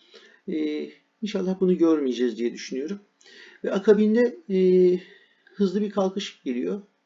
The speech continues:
Tatlı bir hızlı bir kalkış bu. E, burada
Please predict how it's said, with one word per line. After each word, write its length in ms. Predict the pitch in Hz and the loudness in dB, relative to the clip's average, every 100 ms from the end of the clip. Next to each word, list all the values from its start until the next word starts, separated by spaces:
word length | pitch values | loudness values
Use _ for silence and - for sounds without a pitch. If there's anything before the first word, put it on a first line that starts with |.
| _ | _
Tatlı 340 | - 170 - 160 | -10 -10 -10 -12
bir 60 | |
hızlı 300 | - 147 127 | -8 -8 -6
bir 100 | 123 | -8
kalkış 460 | - 123 - 127 - | -8 -12 -10 -14 -10
bu. 200 | 196 - _ _ _ - - - - - | -10 -10 _ _ _ -20 -20 -20 -16 -6
E, 380 | 156 156 151 151 - _ _ | 0 0 0 -2 -8 _ _
burada 420 | 196 202 202 220 | 0 6 6 4